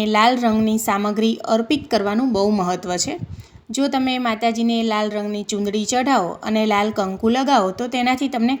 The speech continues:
ખાસ ફળ મળશે. એટલું જ નહીં, ચોકીમાં માતાની મૂર્તિની કે તસવીરની સ્થાપના કરતી વખતે ચોકી પર પણ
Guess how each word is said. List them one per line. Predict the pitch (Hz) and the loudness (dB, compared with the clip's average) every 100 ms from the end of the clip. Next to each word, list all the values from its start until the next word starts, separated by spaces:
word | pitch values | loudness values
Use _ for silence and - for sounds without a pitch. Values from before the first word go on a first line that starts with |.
| - | 0
ખાસ | 233 254 | 0 0
ફળ | - 208 208 | -4 -2 -2
મળશે. | 220 180 170 - - - _ _ _ - | -2 -4 -8 -10 -12 -18 _ _ _ -6
એટલું | 233 277 285 | -2 2 2
જ | 240 | 2
નહીં, | 226 - - - - | 0 -2 -10 -20 -2
ચોકીમાં | 277 254 254 277 277 277 | 2 2 6 6 6 6
માતાની | 240 226 240 240 240 | 4 4 4 4 4
મૂર્તિની | 233 214 214 - 247 240 233 247 - - - | 4 4 0 0 4 4 4 0 -8 -20 -6
કે | 285 277 | -4 2
તસવીરની | 247 226 - 277 269 | 2 4 4 4 4
સ્થાપના | 277 - 202 - 214 | 4 0 -4 -2 -2
કરતી | 214 208 202 240 | 0 -2 0 0
વખતે | 294 294 202 180 - _ _ - | 0 -2 -4 -6 -8 _ _ -2
ચોકી | 240 226 269 | 0 0 0
પર | 254 262 240 | 0 2 2
પણ | 233 262 208 | 4 2 2